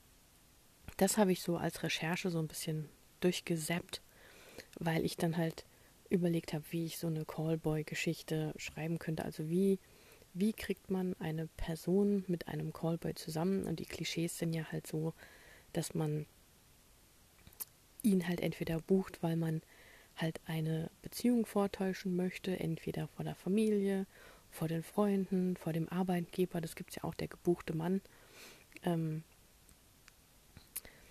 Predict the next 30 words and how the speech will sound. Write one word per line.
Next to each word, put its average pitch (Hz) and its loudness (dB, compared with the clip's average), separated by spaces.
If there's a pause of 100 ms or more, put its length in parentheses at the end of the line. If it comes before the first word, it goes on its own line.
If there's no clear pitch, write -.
(360)
ist - 0
ja 165 0
auch 180 -2
so 190 0
eine, 180 2
so 180 0
eine 180 0
ähnliche 190 4
Sache, 180 0
obwohl 175 -2
er - -2
kein 151 -6
Callboy 190 2
ist, - -6
sondern 160 -2
ein, 156 -4
ein 156 -2
Wildfremder. 220 2 (580)
Und, 180 0
ähm, 165 0 (960)
sie 170 2
war 170 0
irgendwie 170 2
nur 175 4
mit 165 0
auf - -8
einer 151 -2 (380)
Hochzeit - -2
von 160 -4
Freunden, 196 0